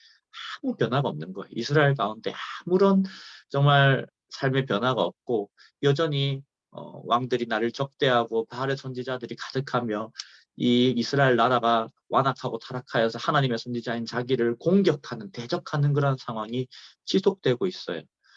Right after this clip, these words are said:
그런 상황에서 무슨 사역을 할 맛이 나며 뭐 무슨 하나님의 여-, 일을 할 그런, 어, 느낌이 나겠습니까? 그저 죽고 싶다 하는 그런 영적인 공허함과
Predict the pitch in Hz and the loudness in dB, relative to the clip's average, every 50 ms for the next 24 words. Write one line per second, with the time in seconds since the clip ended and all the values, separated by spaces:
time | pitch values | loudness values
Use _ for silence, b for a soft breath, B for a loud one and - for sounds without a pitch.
0 | b b b b b _ _ _ _ _ - 170 175 156 139 123 101 101 101 104 | b b b b b _ _ _ _ _ 0 2 2 2 0 -2 -2 -2 -2 -2
1 | 101 - - 104 107 110 - 160 151 147 - 160 143 117 113 - 120 110 101 101 | -4 -6 -6 -6 -6 -6 -4 -4 -4 -2 0 0 0 0 0 -2 -2 -4 -2 -4
2 | 101 - - 107 98 90 87 95 95 92 92 92 - B B B B B B B | -4 -4 -6 -8 -8 -8 -8 -8 -8 -10 -10 -12 -16 B B B B B B B
3 | B - - - - - 147 160 156 - 180 190 190 185 175 160 147 143 139 135 | B -10 -10 -10 -4 -2 -2 -2 -2 -4 -6 -4 -2 0 2 4 4 6 6 6
4 | 127 120 117 113 - - 113 113 120 120 120 123 131 120 113 113 110 - 117 113 | 6 6 4 4 2 -2 0 2 2 2 2 2 0 0 0 0 0 -2 -4 -4
5 | 110 110 110 104 98 92 92 101 107 104 101 98 98 101 110 120 120 - 123 113 | -4 -6 -8 -10 -14 -14 -14 -14 -14 -12 -12 -12 -12 -6 -6 -6 -6 -4 -6 -6
6 | 98 95 87 92 95 104 - - 110 98 - - _ - - - _ _ _ _ | -6 -6 -8 -10 -10 -14 -14 -12 -10 -12 -12 -12 _ -20 -20 -20 _ _ _ _
7 | _ _ _ _ _ _ _ - 135 127 - - - _ - 131 - - _ - | _ _ _ _ _ _ _ -4 -4 -4 -4 -4 -10 _ -14 -14 -14 -14 _ -6
8 | 98 90 85 82 90 82 - 101 98 95 104 113 127 - 113 98 101 98 95 95 | -6 -6 -4 -6 -10 -10 -8 -6 -4 -4 -4 -4 -4 -4 -4 -6 -4 -8 -10 -10
9 | 95 82 85 92 95 98 98 101 95 95 104 113 131 139 | -12 -10 -4 -2 -2 -2 -2 -4 -4 0 2 2 4 2